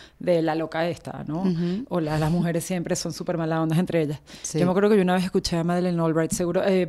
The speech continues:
Speaker 1: eh, seguro escuchaste esto ya alguna vez, porque yo la
Speaker 2: Ujú.
Speaker 1: escuché en vivo una vez en un evento en Londres, maravillosa, una señora, una dama increíble. Y ella dijo, "Women who are mean to other women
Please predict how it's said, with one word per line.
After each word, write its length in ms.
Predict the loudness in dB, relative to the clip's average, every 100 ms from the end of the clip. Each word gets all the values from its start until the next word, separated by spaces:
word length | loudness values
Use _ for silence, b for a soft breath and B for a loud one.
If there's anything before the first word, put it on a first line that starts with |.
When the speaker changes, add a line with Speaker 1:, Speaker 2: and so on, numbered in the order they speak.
| -2 -4 -4
Speaker 1:
eh, 300 | -2 -2 -4 -8
seguro 300 | 0 2 2
escuchaste 480 | 0 -4 -4 -2 -2
esto 200 | -2 -2
ya 80 | -2
alguna 280 | -2 -2
vez, 140 | -2 -4
porque 180 | -2 0
yo 60 | 0
la 40 |
Speaker 2:
Ujú. 60 | 0
Speaker 1:
escuché 260 | -2 -2
en 60 | 2
vivo 180 | 2 2
una 140 | 2
vez 100 | 0
en 60 | 0
un 100 | 0
evento 280 | 0 0 0
en 60 |
Londres, 240 | 0 0 -2
maravillosa, 640 | 0 0 2 0 -2 -4 -4
una 140 | -4
señora, 440 | -2 -2 -2 -4 b b b b b -8
una 160 | -4 0
dama 220 | 2 0
increíble. 580 | -2 -2 0 -2 -6 -12 B B B B
Y 80 | 2
ella 160 | 6 6
dijo, 240 | 6 6 6
"Women 360 | 6 6 4
who 160 | 4 4
are 120 | 4
mean 260 | 4 2 2
to 160 | 2 2
other 200 | 2 2
women 460 | 4 4 2 -2